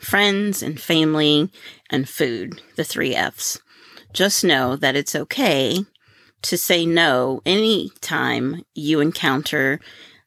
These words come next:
the feeling of being uncomfortable or knowing that in a situation with family, friends, or food, you may be putting your safety at risk. No is okay.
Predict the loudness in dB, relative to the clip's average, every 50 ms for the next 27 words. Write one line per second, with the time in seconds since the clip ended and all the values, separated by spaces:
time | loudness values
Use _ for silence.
0 | _ _ -12 -6 -6 -6 -2 0 0 2 4 4 4 4 2 2 0 0 0 2
1 | 2 4 4 4 2 2 0 -2 0 0 0 0 0 -2 -2 0 0 0 0 0
2 | -2 -2 -6 -12 -20 -20 -12 -6 -4 -2 0 2 2 2 4 4 2 0 -2 -6
3 | -16 -20 -20 -20 -14 _ -2 0 2 2 4 4 2 2 2 4 2 2 2 -2
4 | _ _ 0 0 0 0 0 -2 -2 -2 0 0 2 2 2 2 0 0 0 0
5 | -2 -2 -2 -4 -4 -2 -2 -2 -2 -2 -4 -2 2 2 4 4 4 2 2 2
6 | 0 0 -2 -2 0 2 2 2 2 0 -2 -4 -8 -10 -10 -6 -2 0 2 4
7 | 4 4 2 0 -2 -6 -14 -18 -18 -20 -20 -18 _ -10 -4 -2 0 2 2 2
8 | 2 2 0 0 -2 -4 -4 0 2 2 4 4 4 2 2 0 -2 -2 -4 -4
9 | -4 -4 -2 0 0 2 2 2 2 0 0 -2 -2 -2 -4 -4 -6 -6 -4 -4
10 | -4 -2 -2 -2 -2 -2 -4 -8 -8 -10 -12 -16 _ _ _ _ _ _ -2 0
11 | 2 4 4 4 2 4 4 2 0 2 2 2 2 2 2 0 -2